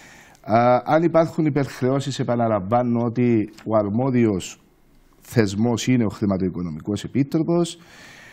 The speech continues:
Α, μ, τώρα, αν η ανεργία, μειώνοντας η ανεργία, θα αυξηθούν οι μισθοί, είχα πει, ε, έχει αμφισβητηθεί.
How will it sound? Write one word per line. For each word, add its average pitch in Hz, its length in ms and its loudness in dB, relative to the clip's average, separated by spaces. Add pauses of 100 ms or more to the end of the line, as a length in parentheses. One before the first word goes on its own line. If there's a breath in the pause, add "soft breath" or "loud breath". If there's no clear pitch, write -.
(220 loud breath)
Α, 127 420 6
μ, 131 400 -2 (360)
τώρα, 143 300 2
αν 151 120 0
η 170 80 0
ανεργία, 151 680 2 (240)
μειώνοντας 143 440 -2
η 156 40 2
ανεργία, 127 360 0
θα 151 80 -2
αυξηθούν 143 440 -4
οι 151 40 -2
μισθοί, 123 360 -2
είχα 110 240 0
πει, 156 380 0
ε, 139 200 -2 (140)
έχει 135 220 -4
αμφισβητηθεί. 127 880 0